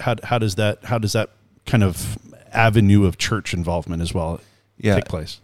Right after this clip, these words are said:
Speaker 2: I-, if we're in town, we're at church.
Speaker 1: Yeah.
Speaker 2: And if we're somewhere where we've got internet access, we'll, we'll watch it. But, um, that is a, a, a thing that Zoe has, and I have kind of strived to, to,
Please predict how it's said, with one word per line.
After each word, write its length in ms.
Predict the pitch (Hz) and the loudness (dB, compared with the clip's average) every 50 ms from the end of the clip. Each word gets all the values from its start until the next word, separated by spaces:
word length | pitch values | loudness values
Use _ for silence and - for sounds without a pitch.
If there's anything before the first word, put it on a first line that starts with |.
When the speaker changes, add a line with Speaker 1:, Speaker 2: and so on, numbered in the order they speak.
| _ | _
Speaker 2:
I-, 160 | - 120 117 - | -2 -2 -2 0
if 240 | - 117 113 - - | 0 -2 -2 0 2
we're 200 | 131 139 143 143 | 4 4 6 6
in 160 | 127 107 98 | 6 4 4
town, 340 | - 123 120 123 120 117 113 | 2 4 4 4 4 4 4
we're 160 | 107 101 98 | 4 4 4
at 100 | - - | 2 0
church. 540 | - - 87 82 - - - - - - - | 0 0 0 0 -2 -6 -10 -12 -12 -10 -8
Speaker 1:
Yeah. 100 | 92 78 - - - | -10 -10 -12 -14 -8
Speaker 2:
And 380 | - 101 98 98 98 95 95 95 | -4 -2 0 2 2 2 2 2
if 240 | 95 95 - - | 0 0 -2 -2
we're 340 | 101 98 95 95 92 92 90 90 - | -2 0 0 0 0 -2 -2 -4 -6
somewhere 320 | - - 110 104 98 95 | -4 -2 0 0 0 0
where 140 | 95 95 92 | 0 0 0
we've 140 | 92 92 92 | -2 -2 0
got 140 | 95 90 92 | 0 2 2
internet 360 | 98 98 98 98 98 95 95 | 2 2 2 2 0 0 0
access, 460 | 95 92 - - 95 95 92 - - | -2 -4 -4 -4 -4 -4 -4 -6 -6
we'll, 180 | - 95 92 - | -6 -8 -8 -8
we'll 140 | - 95 90 | -10 -10 -10
watch 320 | 87 85 80 80 87 - - | -8 -8 -8 -8 -8 -10 -10
it. 140 | 69 - - - | -12 -12 -10 -10
But, 180 | 85 82 - - _ - _ _ _ _ _ _ - | -10 -10 -10 -12 _ -20 _ _ _ _ _ _ -6
um, 480 | 98 95 92 90 85 82 78 82 82 - _ | -2 -2 0 0 0 -2 -4 -8 -10 -14 _
that 260 | - 101 107 101 101 | -6 -2 0 2 2
is 200 | 101 101 98 95 | 2 2 2 0
a, 100 | 95 90 - - _ - - | -2 -2 -4 -8 _ -20 -14
a, 200 | - - 95 98 - | -8 -6 -6 -6 -6
a 120 | - 92 98 | -6 -6 -8
thing 380 | - _ - 110 107 107 107 | -6 _ -2 0 0 0 0
that 200 | 95 95 - - - - - - _ _ _ - 101 | 0 -2 -4 -6 -10 -16 -20 -20 _ _ _ -20 -14
Zoe 500 | 98 98 101 101 98 101 101 101 101 98 92 | -6 -2 0 2 4 4 4 2 0 0 -2
has, 500 | 98 95 90 90 90 90 95 - - - - - _ _ _ _ _ _ _ _ _ _ _ _ | -2 -2 -2 -2 -2 -4 -4 -6 -8 -10 -14 -20 _ _ _ _ _ _ _ _ _ _ _ _
and 200 | 104 104 107 107 | 0 2 4 4
I 140 | 98 92 90 | 2 2 0
have 300 | 90 90 85 90 - _ | 0 -2 -4 -6 -8 _
kind 160 | - 98 85 | -6 -4 -4
of 60 | 85 | -4
strived 480 | - - - - 95 95 87 87 85 - | -4 -4 -2 2 2 4 2 2 0 -4
to, 120 | - 82 82 - - _ _ _ | -8 -10 -10 -10 -14 _ _ _
to, 160 | - 87 | -10 -10